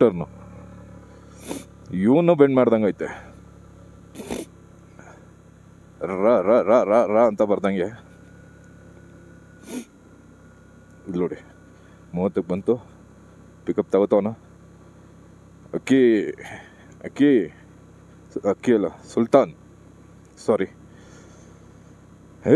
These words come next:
ರೇ ಮೇರೆ ಸುಲ್ತಾನ್, ಭಾಗೋ ರೇ, ಭಾಗೋ ರೇ ಸುಲ್ತಾನ್, ಭಾಗೋ. ವಾಹ್, ಏನು, ಏನು view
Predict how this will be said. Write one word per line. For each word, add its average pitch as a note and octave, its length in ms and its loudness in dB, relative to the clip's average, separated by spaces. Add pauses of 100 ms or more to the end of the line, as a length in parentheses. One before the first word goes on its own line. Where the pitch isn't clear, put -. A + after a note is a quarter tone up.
ರೇ F#3 140 6
ಮೇರೆ F#3 260 6
ಸುಲ್ತಾನ್, A#3 760 6 (1700)
ಭಾಗೋ G#2+ 260 2
ರೇ, F#2 60 4 (160)
ಭಾಗೋ B2 220 4
ರೇ B2+ 140 4
ಸುಲ್ತಾನ್, C#3 400 2
ಭಾಗೋ. C3+ 200 6 (1900)
ವಾಹ್, G#2 140 -4 (840)
ಏನು, G#2 260 -2 (220)
ಏನು G2 220 -2 (320)
view G2+ 160 0